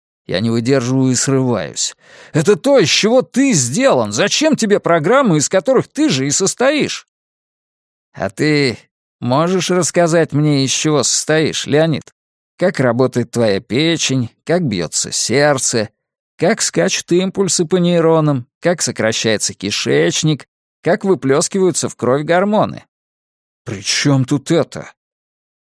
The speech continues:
«Ты можешь вытащить почку, отпрепарировать, посмотреть под микроскопом, а потом засунуть обратно?»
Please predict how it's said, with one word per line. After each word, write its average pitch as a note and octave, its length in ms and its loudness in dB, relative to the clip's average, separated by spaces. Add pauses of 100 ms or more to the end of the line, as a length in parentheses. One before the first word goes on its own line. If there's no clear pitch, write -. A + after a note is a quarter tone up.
«Ты D3+ 140 0
можешь G3+ 540 0
вытащить C3 580 -2
почку, C3+ 540 0 (360)
отпрепарировать, F3 1000 2
посмотреть E3+ 580 0
под D3+ 140 0
микроскопом, B2+ 880 -2
а D#3+ 60 0
потом B2 360 -2
засунуть E3+ 480 0
обратно?» A3+ 560 -2